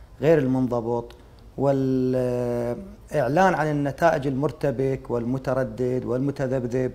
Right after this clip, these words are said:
وهذه الإرهاصات التي حصلت وكثرة الطعون والشكاوى، هذا الأمر قطعا قلنا إن لم يحسم بشكل سريع ويكون للمفوضية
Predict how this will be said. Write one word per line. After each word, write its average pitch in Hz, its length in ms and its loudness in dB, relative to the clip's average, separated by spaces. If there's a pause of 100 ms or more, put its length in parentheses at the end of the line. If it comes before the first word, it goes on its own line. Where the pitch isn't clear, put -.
(680)
وهذه 196 320 10
الإرهاصات 160 600 2
التي 143 260 0
حصلت 139 600 -2
وكثرة 143 440 -4
الطعون 131 540 -2
والشكاوى، 131 840 0 (760)
هذا 202 200 8
الأمر 180 340 6
قطعا 156 500 0 (180)
قلنا 151 380 0
إن 139 160 -2
لم 147 160 0
يحسم 123 500 -4 (540)
بشكل 135 540 -4
سريع 127 420 -2 (760)
ويكون 120 440 -2
للمفوضية 123 1000 -2